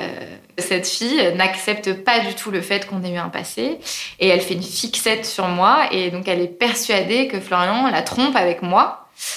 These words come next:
alors que je rentre très peu souvent, qu'on se croise de temps en temps à des repas de famille à ce moment-là. Nos rapports s'apaisent, mais, euh, c'est vrai qu'à chaque fois qu'on se voit, moi je ressens toujours quelque chose.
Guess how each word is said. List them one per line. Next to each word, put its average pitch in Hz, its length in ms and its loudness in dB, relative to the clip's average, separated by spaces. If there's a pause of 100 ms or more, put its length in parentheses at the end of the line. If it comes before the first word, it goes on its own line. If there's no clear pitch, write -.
(320)
alors 202 280 6
que 208 120 -2
je 190 120 0
rentre 196 420 0
très 208 200 -2
peu 202 140 -2
souvent, 220 560 0
qu'on 185 280 0
se 185 240 -2
croise 220 360 4
de 196 60 0
temps 190 180 -2
en 190 120 2
temps 202 80 -2
à 190 80 2
des 180 80 0
repas 175 260 0
de 175 60 -10
famille 208 420 -2 (100)
à 180 80 -8
ce 185 140 -6
moment-là. 185 360 2 (200)
Nos 220 100 2
rapports 214 280 4
s'apaisent, 220 520 2 (140)
mais, 196 240 0
euh, 185 380 -2
c'est 196 100 -4
vrai 214 160 2
qu'à 214 140 -2
chaque 202 180 -2
fois 214 120 0
qu'on 202 160 -2
se 190 100 -8
voit, 202 260 4
moi 202 160 0
je 196 80 -4
ressens 185 300 -4
toujours 202 240 -4
quelque 185 240 -6
chose. 202 360 -10